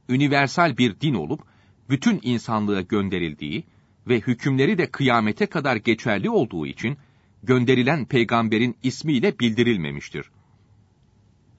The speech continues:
Muhammed aleyhisselamın getirdiği dine İslamiyet dendi. Önceki dinlerin hiçbiri bozulmamış olsaydı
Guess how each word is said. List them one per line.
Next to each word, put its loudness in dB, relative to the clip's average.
Muhammed 4
aleyhisselamın 2
getirdiği 2
dine 0
İslamiyet 0
dendi. -8
Önceki 0
dinlerin 2
hiçbiri 0
bozulmamış 0
olsaydı -2